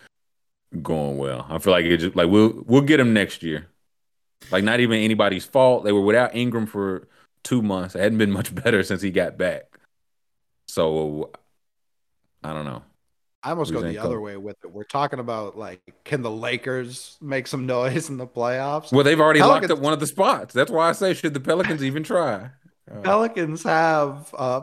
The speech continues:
Speaker 2: a better point differential than the three teams ahead of them, uh, and they're still in the play-in.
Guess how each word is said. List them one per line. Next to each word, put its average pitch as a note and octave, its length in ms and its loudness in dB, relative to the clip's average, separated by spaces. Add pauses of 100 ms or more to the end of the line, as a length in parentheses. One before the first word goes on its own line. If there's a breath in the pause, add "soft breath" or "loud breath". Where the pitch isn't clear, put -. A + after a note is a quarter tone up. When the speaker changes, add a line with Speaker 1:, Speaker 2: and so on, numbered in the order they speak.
(140)
Speaker 2:
a B2+ 80 -4
better D3+ 220 6
point A#3 300 2
differential C#3+ 680 0
than B2+ 160 -4
the B2 100 0
three F#3 280 0
teams F3 320 -4
ahead C3+ 260 2
of A2+ 140 -6
them, - 420 -20 (460)
uh, A#2 460 -4
and B2 120 -8
they're C#3+ 140 -2
still D3+ 340 2
in C3+ 80 -6
the B2 80 -4
play-in. A2 680 -6